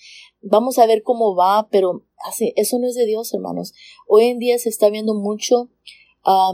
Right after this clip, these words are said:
yo conozco muchas personas, eh, que yo conozco, ah, y he venido a sorprenderme que la mayoría de ellos legalmente no están ni casados,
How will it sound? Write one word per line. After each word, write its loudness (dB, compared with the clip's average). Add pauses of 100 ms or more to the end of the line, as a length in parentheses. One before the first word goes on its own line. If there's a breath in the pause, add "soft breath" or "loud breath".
yo 2
conozco -2
muchas -6
personas, -4
eh, -8 (180)
que -4
yo 2
conozco, 2 (580 soft breath)
ah, -8 (580)
y -10 (100)
he 8
venido 2
a -4
sorprenderme 0
que 0 (560 soft breath)
la 2
mayoría 4
de 8
ellos -4 (120)
legalmente 2
no -8
están -8
ni -8
casados, -2